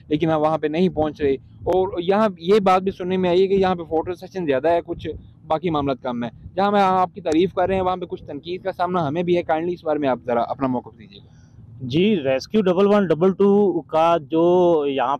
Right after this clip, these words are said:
Speaker 2: पे है system, वो बहुत ही proper system है। उसमें ये चीज़ है कि हमारी जो डबल वन डबल टू हेल्पलाइन है वो ट्वेंटी फ़ोर आवर्स जो है वो चल रही है।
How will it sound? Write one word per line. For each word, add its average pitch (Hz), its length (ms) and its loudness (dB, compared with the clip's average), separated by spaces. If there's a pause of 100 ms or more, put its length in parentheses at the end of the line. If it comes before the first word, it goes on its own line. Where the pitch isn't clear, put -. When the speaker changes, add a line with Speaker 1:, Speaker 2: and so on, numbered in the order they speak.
Speaker 2:
पे 165 160 2
है 151 580 0
system, 175 480 -6
वो 156 200 2 (120)
बहुत 170 300 -2
ही 180 60 -8
proper 139 360 -2
system 175 400 -4
है। 180 160 0 (380)
उसमें 185 300 2
ये 170 360 2
चीज़ 190 280 -2
है 190 140 2
कि 196 120 -2
हमारी 139 380 0
जो 175 120 0
डबल 139 260 0
वन 175 200 -2
डबल 160 220 -2
टू 170 140 -2
हेल्पलाइन 175 500 -2
है 175 80 0
वो 175 140 0
ट्वेंटी 147 320 -6
फ़ोर 196 280 0
आवर्स 175 280 0
जो 160 160 0
है 151 100 0
वो 151 120 -2
चल 127 260 -2
रही 123 180 -4
है। 107 140 -4